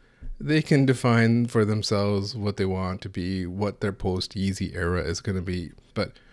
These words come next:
overall, for every brand, and the kind of theme that I'm talking about in this episode is every brand that's releasing sneakers has gotta think about what they're releasing and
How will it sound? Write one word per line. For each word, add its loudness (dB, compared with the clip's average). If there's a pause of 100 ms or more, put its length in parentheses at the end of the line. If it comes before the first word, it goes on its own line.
(280)
overall, 6
for -4
every 2
brand, 0
and -6
the -4
kind -2
of -4
theme 0
that 2
I'm -2
talking -4
about -6
in -8
this -8
episode -6
is -6 (400)
every 4
brand 6
that's 0
releasing 2
sneakers -2
has -6
gotta 2
think -2
about -4
what 0
they're 4
releasing -2 (460)
and -2